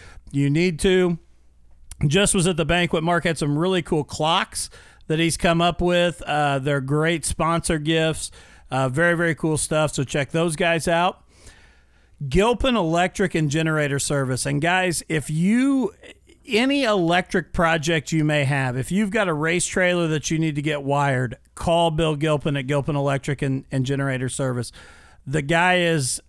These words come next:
unbelievable at that stuff. He's a huge race fan. He can help you out with all that kind of stuff.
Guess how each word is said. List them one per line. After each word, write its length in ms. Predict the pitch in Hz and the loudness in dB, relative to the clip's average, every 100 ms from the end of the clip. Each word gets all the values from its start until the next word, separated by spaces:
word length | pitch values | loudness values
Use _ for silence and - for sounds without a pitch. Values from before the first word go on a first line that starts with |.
| _ _ - - | _ _ -14 -2
unbelievable 680 | 180 196 185 180 175 160 151 | 2 4 4 4 4 4 0
at 60 | |
that 200 | 147 139 | 2 -2
stuff. 220 | - 147 139 | 0 -2 0
He's 120 | 131 | -2
a 40 | |
huge 300 | 123 202 160 | 0 0 2
race 300 | 170 165 - | 2 0 0
fan. 200 | 170 156 | -2 0
He 60 | 151 | 0
can 120 | 135 | 0
help 220 | 143 165 160 | 0 0 0
you 120 | 156 | 0
out 140 | 151 | 0
with 120 | 139 | -2
all 160 | 151 151 | 0 0
that 140 | 147 | 0
kind 160 | 156 147 | -2 -4
of 80 | 139 | -2
stuff. 360 | 160 147 135 | -2 0 -2